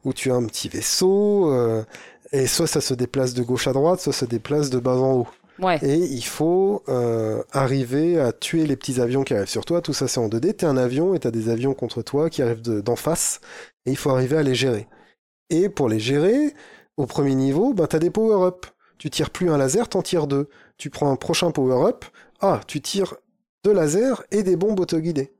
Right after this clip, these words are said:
Speaker 2: Mhm.
Speaker 1: Donc, t'es de plus en plus fort, euh, grâce à tes power-up. Tu prends le troi-, le quatre et le troisième power-up,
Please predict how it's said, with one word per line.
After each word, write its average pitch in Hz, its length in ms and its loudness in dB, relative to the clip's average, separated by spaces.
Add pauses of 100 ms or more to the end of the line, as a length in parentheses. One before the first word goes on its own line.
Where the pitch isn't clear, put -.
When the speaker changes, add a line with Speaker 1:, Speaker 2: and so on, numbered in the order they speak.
(140)
Speaker 2:
Mhm. 185 280 -4
Speaker 1:
Donc, 170 160 0
t'es 180 100 0
de - 40 -8
plus 190 180 0
en 202 80 4
plus 202 140 -4
fort, 131 400 -2 (280)
euh, 170 80 -2
grâce 147 220 0
à 151 80 2
tes 147 100 0
power-up. 127 360 0
Tu - 100 -4
prends 196 160 0
le 165 60 0
troi-, - 240 -4
le 165 140 -2
quatre - 280 -4
et 180 60 2
le 151 120 2
troisième 190 380 0
power-up, 151 480 0